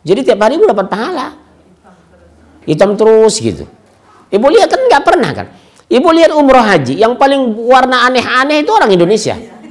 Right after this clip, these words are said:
Ibu lihat haji umroh, yang suka selfie-selfie orang Indonesia. Di depan Ka'bah, depan Madinah, di depan kuda, depan unta, udah ma-, miripnya lama-lama mirip unta jadinya.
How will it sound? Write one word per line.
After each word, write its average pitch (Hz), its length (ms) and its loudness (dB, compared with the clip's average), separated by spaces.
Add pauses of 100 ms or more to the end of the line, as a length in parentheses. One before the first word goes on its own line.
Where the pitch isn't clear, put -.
(1300)
Ibu 175 240 -2
lihat 247 240 4
haji 233 240 4
umroh, 285 240 4
yang 214 240 4
suka 277 240 0
selfie-selfie 285 800 2
orang 254 160 4
Indonesia. 165 480 0 (500)
Di 180 220 0
depan 220 320 2
Ka'bah, 208 560 2
depan 214 240 0
Madinah, 214 640 0
di - 80 -4
depan 208 240 0
kuda, 220 400 2
depan 208 320 0
unta, 220 560 -2
udah 233 260 2 (140)
ma-, 208 320 0
miripnya 269 400 0
lama-lama 269 400 0
mirip 226 160 2
unta 233 240 -2
jadinya. 104 340 -6